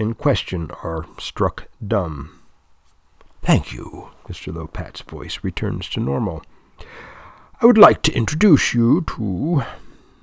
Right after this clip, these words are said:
but we won't go there. Mister Lopat, who requires for his tournament the free use of the school and all its facilities, as well as enormous amounts of extracurricular money to support his team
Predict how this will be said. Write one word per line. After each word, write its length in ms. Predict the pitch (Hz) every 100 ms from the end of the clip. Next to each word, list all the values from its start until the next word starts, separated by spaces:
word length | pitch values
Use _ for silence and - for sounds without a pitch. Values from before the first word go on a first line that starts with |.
| -
but 260 | 131 139 - -
we 120 | 113
won't 280 | 104 90 80
go 140 | 78
there. 200 | 65 - - - - - - - _ _ _ _ _ _ - - 208
Mister 240 | 190 190
Lopat, 380 | 151 - 107 101
who 100 | 113
requires 560 | 110 - 139 135 117
for 180 | - 147
his 180 | 120 120
tournament 440 | - 101 107 127
the 80 | 117
free 280 | - - 120
use 300 | 101 107 113
of 80 | 120
the 80 | 123
school 340 | - 117 120
and 200 | 123 120 -
all 320 | 131 131 101
its 160 | 95 -
facilities, 760 | 90 - - 76 82 127 123
as 220 | 98 95
well 320 | 87 98 98 - - - -
as 140 | 110
enormous 560 | 147 170 190 180 131 117
amounts 260 | 110 98
of 80 | 92
extracurricular 1120 | 101 - - 95 - 110 107 - - 87 82
money 560 | 80 95 120 92 80 - - -
to 80 | -
support 560 | - - - 143 131 - -
his 320 | - 95 - -
team 440 | 123 113 104